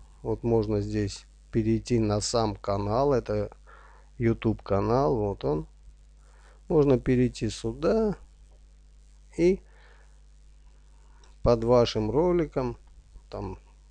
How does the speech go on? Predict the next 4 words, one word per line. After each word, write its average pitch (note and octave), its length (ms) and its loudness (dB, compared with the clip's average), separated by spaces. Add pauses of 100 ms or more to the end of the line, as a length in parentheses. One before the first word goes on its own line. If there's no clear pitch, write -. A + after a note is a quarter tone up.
написать, A2 840 -2 (880)
чтобы A2+ 420 2
он D3+ 260 6 (800)
убрал G2+ 640 2